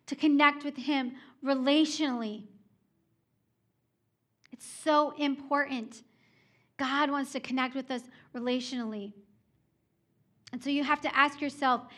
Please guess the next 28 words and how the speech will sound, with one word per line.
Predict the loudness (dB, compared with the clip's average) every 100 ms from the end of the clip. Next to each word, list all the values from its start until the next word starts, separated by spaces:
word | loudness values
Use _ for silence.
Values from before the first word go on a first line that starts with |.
| -12
have | 4 6 6
you | 4 0
come | 2 4 4
to | 0
him | -2 -2 -4
just | -2 -4 -4
to | -8
connect | -6 -4 -4 -4 -8
with | -10
him, | -8 -8
just | -8 -8
to | -8
be | -4 -2
with | -2 -4
him? | -6 -10 -10 -14 -20 _ _ _ _ _ _
'Cause | -2 2
this | 2 2
should | 2
be | 2 2
the | 0
first | 2 2 2
thing | 2 2
that | 2
we're | 0
doing | -4 0 2 2
in | -2
prayer, | -6 -2 2 2 -2 -18 -20 _
because | 2 4 6 4